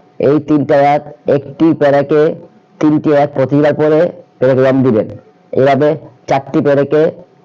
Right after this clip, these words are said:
পঁচিশ বার করে পরে দম দিয়ে রেডি করে দিবেন।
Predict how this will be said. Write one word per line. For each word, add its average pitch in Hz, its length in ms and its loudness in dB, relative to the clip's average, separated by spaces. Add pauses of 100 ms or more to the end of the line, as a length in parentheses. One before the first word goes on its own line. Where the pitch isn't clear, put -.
(100)
পঁচিশ 131 240 0
বার 143 140 0
করে 156 340 0 (520)
পরে 156 460 0
দম 135 240 0
দিয়ে 139 120 2
রেডি 135 140 0
করে 120 140 0
দিবেন। 104 280 0